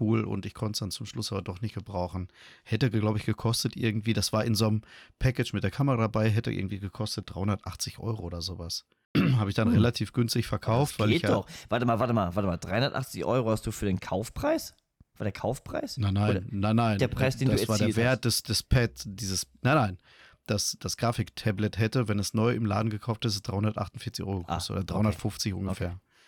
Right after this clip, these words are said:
Speaker 1: Ähm, inklusive mit der Kamera, wo es dann dabei war, so als, äh,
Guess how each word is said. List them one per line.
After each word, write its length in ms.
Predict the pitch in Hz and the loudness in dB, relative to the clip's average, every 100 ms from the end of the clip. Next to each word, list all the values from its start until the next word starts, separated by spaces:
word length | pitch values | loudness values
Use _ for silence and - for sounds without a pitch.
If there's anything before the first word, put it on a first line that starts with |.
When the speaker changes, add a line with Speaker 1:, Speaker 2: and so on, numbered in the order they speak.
| _ - - _ | _ -20 -20 _
Speaker 1:
Ähm, 240 | - 110 107 | 0 0 4
inklusive 640 | 131 131 131 113 139 135 | 2 2 2 4 6 6
mit 120 | 110 | 4
der 80 | 107 | 2
Kamera, 540 | - 135 143 127 135 127 | 0 2 2 2 2 0
wo 160 | 110 | -2
es 100 | 113 | -4
dann 180 | - 101 | -2 -2
dabei 380 | 92 92 101 127 | -2 0 2 2
war, 120 | 123 | 2
so 200 | 113 107 | 2 0
als, 360 | 95 101 92 - | 0 -2 -2 -4
äh, 420 | - 104 101 101 | 0 0 2 0